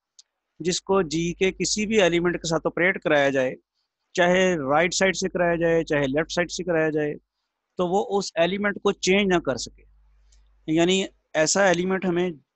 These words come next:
जी का मिलना चाहिए ई, जो जी के किसी भी एलिमेंट ए को राइट साइड से ऑपरेट कराए चाहे लेफ्ट साइड से ऑपरेट कराए, तो एलिमेंट ए को चेंज ना कर सके। तो इस एलिमेंट को जो दूस-, ऑपरेशन के बाद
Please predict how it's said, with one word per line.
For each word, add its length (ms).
जी 160
का 180
मिलना 320
चाहिए 460
ई, 400
जो 160
जी 220
के 140
किसी 320
भी 100
एलिमेंट 440
ए 240
को 460
राइट 280
साइड 220
से 100
ऑपरेट 300
कराए 340
चाहे 200
लेफ्ट 220
साइड 180
से 120
ऑपरेट 300
कराए, 340
तो 240
एलिमेंट 460
ए 240
को 100
चेंज 460
ना 120
कर 200
सके। 280
तो 380
इस 320
एलिमेंट 440
को 280
जो 320
दूस-, 380
ऑपरेशन 440
के 80
बाद 320